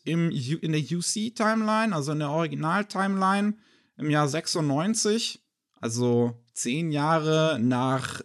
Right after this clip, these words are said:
Zeta. Und mehr nicht unbedingt.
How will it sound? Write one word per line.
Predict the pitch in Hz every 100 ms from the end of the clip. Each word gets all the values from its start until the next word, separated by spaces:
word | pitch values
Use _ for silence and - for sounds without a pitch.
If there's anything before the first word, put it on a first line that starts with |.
| -
Zeta. | 120 113 151 190 190 196 226 - _ _ _ _ -
Und | 143 147 147 147 147 143 147 143 143 151 147 135 - - - - _ _ _ _ _ -
mehr | 117 214 339
nicht | 392 359
unbedingt. | 349 320 220 339 466 - -